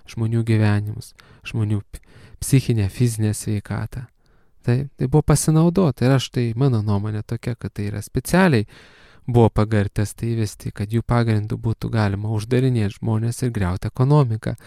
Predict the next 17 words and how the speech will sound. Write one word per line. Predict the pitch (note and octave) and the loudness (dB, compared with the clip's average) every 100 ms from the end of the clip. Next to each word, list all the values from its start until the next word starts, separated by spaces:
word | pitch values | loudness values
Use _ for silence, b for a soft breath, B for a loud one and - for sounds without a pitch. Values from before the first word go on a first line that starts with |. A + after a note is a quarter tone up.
| B B B - | B B B 0
kas | A2 - | 0 0
ir | A2+ D3 | 0 2
yra | B2+ | 2
globalistų | G#2 G2 G2+ G2 - - - | 0 -2 0 -2 -4 -8 -4
planas. | G#2+ G2 G2+ - | -2 -2 -4 -6
Kuo | - C3 | -2 2
daugiau | B2+ B2 A2+ | 2 2 2
bedarbių, | G#2 G2+ F#2 G2 C3+ D#3 b b b b b b | 0 2 0 0 -2 -4 b b b b b b
kurie | - A#2 A2+ | 0 2 4
liks | G#2+ A2+ - - - _ _ A2+ | 2 0 -2 -14 -18 _ _ 0
ant | G2+ - - - _ _ _ - b b b b | 0 -2 -16 -20 _ _ _ -20 b b b b
pašalpų | - F3 - A#2+ - A2 | 2 2 2 -2 0 -2
nuo | G2+ G2+ | 0 0
valstybės | A2 - - B2 C#3 - - | -2 -2 -4 0 0 -2 0
ir | C3 | 0
po | - A2+ | 0 -2
to | - G2+ | 0 0